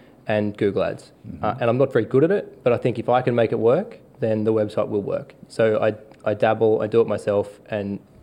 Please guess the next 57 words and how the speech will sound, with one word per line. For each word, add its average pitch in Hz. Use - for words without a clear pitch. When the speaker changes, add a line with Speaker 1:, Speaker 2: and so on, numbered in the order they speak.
Speaker 1:
after 107
a 110
month 113
or 110
two 110
of 104
success, 123
I 107
hand 107
it 104
on 104
to 101
a 113
marketing 101
agency 101
who, 104
who 113
handles 101
my 107
ads 98
for 104
the 101
other, 101
the 113
other 104
brands. 104
Speaker 2:
Do 117
you 113
have 98
one 110
agency 107
across 98
all 101
the 95
brands? 117
Speaker 1:
I 113
do 123
at 127
the 120
moment. 98
Speaker 2:
Yes. 101
Speaker 1:
Yeah, 110
yep. -
Speaker 2:
A-, 92
and 104
they're 104
in 101
Australia? 107
Speaker 1:
They 110
are, 101
in 110
Melbourne, 101
yep. -
Speaker 2:
In 101
Melbourne, 92
Speaker 1:
Yep. -
Speaker 2:
okay. 87